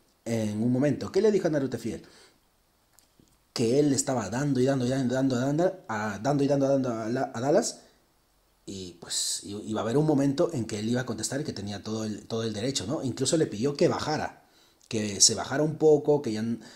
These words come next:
que, este, que recuerda lo que pasaron en la Tula War, que ya no debería, este, comentar tanto, que claro, que Nauter ya le respondió de, de su modo, pues, ¿no? Entonces, usando esa misma lógica, también alguien le debería pedir a Dallas que, <laughs> que no haga tanto contenido de Jerry Moa, quizá,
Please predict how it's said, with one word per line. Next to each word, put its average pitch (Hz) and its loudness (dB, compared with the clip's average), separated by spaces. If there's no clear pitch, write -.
que, 107 -2
este, 90 -6
que 131 -2
recuerda 131 2
lo 123 2
que 117 -2
pasaron 113 -4
en 107 -2
la 92 -6
Tula 110 -2
War, 151 8
que 113 -4
ya 110 -4
no 107 -4
debería, 107 -6
este, 92 -8
comentar 95 -8
tanto, 151 0
que - -18
claro, 117 -2
que 110 -8
Nauter 113 -4
ya 110 -4
le 107 -4
respondió 101 -8
de, 98 -8
de 95 -10
su 107 -2
modo, 95 -6
pues, 92 -10
¿no? 127 -4
Entonces, 120 -6
usando 131 0
esa 131 -2
misma 127 -2
lógica, 160 -2
también 120 -4
alguien 151 2
le 131 4
debería 120 2
pedir 127 0
a 127 -2
Dallas 139 -2
que, 131 -4
<laughs> - -8
que - -4
no 147 8
haga 139 6
tanto 156 4
contenido 127 2
de 127 6
Jerry 123 2
Moa, 117 -2
quizá, 143 0